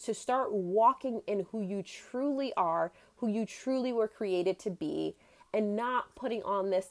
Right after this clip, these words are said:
mask or this fake image of who you want other people to think that you are.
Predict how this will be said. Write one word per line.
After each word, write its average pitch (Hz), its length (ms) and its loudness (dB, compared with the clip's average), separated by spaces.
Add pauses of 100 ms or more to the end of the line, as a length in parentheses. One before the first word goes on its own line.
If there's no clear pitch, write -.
mask 175 600 -2
or 180 140 0
this 175 220 -2
fake 180 260 0 (140)
image 165 500 -2 (240)
of - 160 -2 (120)
who 302 120 4
you 240 180 2
want 202 360 0
other 180 240 6
people 160 380 -4
to 160 120 -8
think 151 340 -4
that 147 160 -2
you - 260 -4
are. 120 360 -2